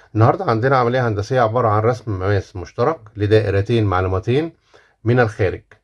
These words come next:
يبقى النهاردة المماس عندنا من الخارج. تمام، تعالوا مع بعض كده نشوف الفيديو، يلا بينا. المعطيات: ميم ونون دائرتان أنصاف أقطارهما على التوالي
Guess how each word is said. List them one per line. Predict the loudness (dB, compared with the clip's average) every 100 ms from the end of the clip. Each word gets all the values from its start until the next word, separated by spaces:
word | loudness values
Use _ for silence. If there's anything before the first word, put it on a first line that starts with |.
| _ _ -14
يبقى | -10 0
النهاردة | 2 4 4
المماس | 4 2 0
عندنا | 0 0 0 0
من | 0
الخارج. | 0 -2 -10 -16 _ _ _ _ _ _
تمام، | -6 -4 0
تعالوا | 2 4
مع |
بعض | 4 2
كده | -2 -6
نشوف | -4 -6
الفيديو، | -4 -6 -4
يلا | -2 0
بينا. | -2 -8 -16 _ _ _ _ _ _ _ _ _ _ _ _ _ _ _ _ _ _ _ _ _ _ _ _ _ _ _ _ _ _ _
المعطيات: | 4 4 4 4 2 2 -2 _ _ _ _ _
ميم | -2 2 2 0
ونون | 0 4 4 4
دائرتان | 2 4 4 4 4 2 0 -4 _
أنصاف | -4 0 0 0
أقطارهما | -6 -4 0 2 4
على | 4 2
التوالي | 0 0 2 2 0